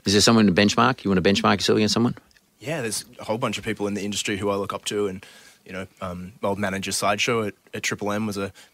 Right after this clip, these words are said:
Speaker 2: big kind of mentor for me, who
Speaker 1: And do you mimic him?
Speaker 2: Mm, for a long time I did, 'cause I thought,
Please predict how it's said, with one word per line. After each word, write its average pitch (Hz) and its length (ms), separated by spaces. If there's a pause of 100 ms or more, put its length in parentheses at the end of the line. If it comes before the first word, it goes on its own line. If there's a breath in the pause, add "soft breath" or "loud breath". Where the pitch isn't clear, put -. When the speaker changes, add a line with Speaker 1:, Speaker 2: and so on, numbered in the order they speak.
Speaker 2:
big 101 160
kind 98 160
of 95 200
mentor 107 380
for - 100
me, 110 280
who 101 220
Speaker 1:
And 104 120
do 98 80
you 90 120
mimic 101 320
him? 127 200 (1200)
Speaker 2:
Mm, 190 500
for 202 220
a 190 60
long 226 180
time 208 180
I 123 80
did, 104 240
'cause - 140
I 135 60
thought, 135 360